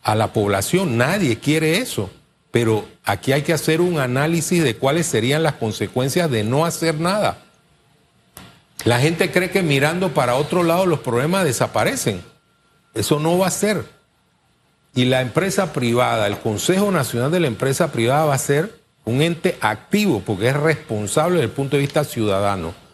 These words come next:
y va a dar su opinión. Y pueden afectar, eh, algunas opiniones,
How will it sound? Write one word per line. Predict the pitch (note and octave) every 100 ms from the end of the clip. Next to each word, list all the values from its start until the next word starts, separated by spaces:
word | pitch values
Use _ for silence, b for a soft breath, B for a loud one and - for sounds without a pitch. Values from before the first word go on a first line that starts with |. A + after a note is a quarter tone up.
| _ -
y |
va | A#2 C3+
a |
dar | D3+ D3+
su | D3+
opinión. | D3+ A#2 G#2+ B2 B2 F2+ D#2 _ _ _ -
Y | C#3+ C#3
pueden | - C#3 D3 F#3+ A3 G#3+ G3+ G3 G3 - -
afectar, | C3 - B2 A2+ - D#3+ F3+ F#3+ F#2+ - _ _ _ _
eh, | A2
algunas | A2 A2 D3 F#3 F3
opiniones, | D3 B2+ A#2+ C#3+ E3 A2